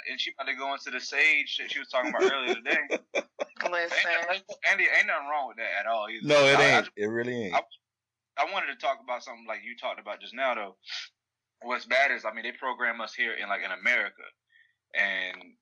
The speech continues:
Speaker 1: you know, it's not like that in certain countries. Like, I was just talking to my homeboy earlier, and honest to God, this man is on the school board in, uh,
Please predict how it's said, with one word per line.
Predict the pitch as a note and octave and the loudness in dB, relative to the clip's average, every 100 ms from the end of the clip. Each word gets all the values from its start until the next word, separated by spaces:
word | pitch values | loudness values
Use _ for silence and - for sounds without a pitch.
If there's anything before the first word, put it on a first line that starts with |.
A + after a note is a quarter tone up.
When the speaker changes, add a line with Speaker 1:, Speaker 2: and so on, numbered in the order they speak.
| _ | _
Speaker 1:
you | A2 | -6
know, | A2+ | -4
it's | B2+ | -2
not | D#3 D3+ | 2 2
like | C#3+ C3 | 2 0
that | B2+ | -2
in | A2+ G#2+ - | -4 -14 -14
certain | - B2 G#2 | -8 -6 -6
countries. | - G#2 G2 G#2 F#2+ | -6 -8 -8 -10 -2
Like, | G2+ F#2 - | -2 0 0
I | A#2+ | 0
was | C3 | 0
just | C3 | -2
talking | D3 C#3 | -4 -2
to | |
my | C3+ | -4
homeboy | D3 C3+ C3+ | -4 -4 0
earlier, | C#3 C#3+ A2+ G#2+ A2 _ _ | 0 0 -2 -8 -10 _ _
and | A2 G#2+ G#2 _ _ - | -4 -4 -6 _ _ -4
honest | A2+ C3+ C3+ | -2 -2 -4
to | B2+ | 0
God, | B2 A2 | 4 4
this | A2+ A2+ | 0 -8
man | A#2+ A2+ A2+ | -4 -4 -4
is | G#2+ G2+ A2+ | -8 -8 -10
on | |
the | A2 | -8
school | - C3+ C3 | -10 -12 -12
board | B2 B2 G#2 - - | -8 -4 -4 -6 -6
in, | A2 G#2+ | -6 -4
uh, | G#2 G#2 G2 | 0 0 0